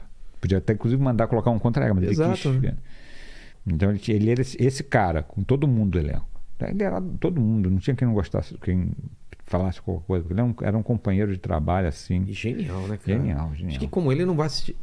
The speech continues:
Speaker 2: A quantidade de personagens
Speaker 1: É.
Speaker 2: que ele criou é absurdo,
Speaker 1: É absurdo. A gente,
Speaker 2: né?
Speaker 1: ele gravava por personagem, né? Então, ele, sei lá, fazia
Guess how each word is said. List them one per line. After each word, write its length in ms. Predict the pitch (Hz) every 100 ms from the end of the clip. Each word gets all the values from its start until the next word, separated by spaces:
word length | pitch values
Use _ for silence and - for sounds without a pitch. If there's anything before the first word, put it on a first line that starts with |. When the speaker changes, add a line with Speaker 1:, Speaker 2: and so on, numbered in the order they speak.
| - - -
Speaker 2:
A 60 | -
quantidade 480 | 127 127 110 156 156
de 120 | 131
personagens 720 | 151 143 - 104 113 135 123
Speaker 1:
É. 40 |
Speaker 2:
que 60 | 110
ele 80 | 117
criou 340 | - 104 120
é 80 | 147
absurdo, 500 | 151 131 143 - -
Speaker 1:
É 40 |
absurdo. 440 | - 120 127 120 98
A 20 |
gente, 120 | 110 98
Speaker 2:
né? 60 |
Speaker 1:
ele 100 | 113
gravava 280 | 120 110 127
por 160 | 123 -
personagem, 600 | 117 - 143 104 80 82
né? 160 | 104
Então, 180 | 104 113
ele, 80 | 107
sei 140 | -
lá, 140 | 90 73
fazia 580 | - 87 90 104 107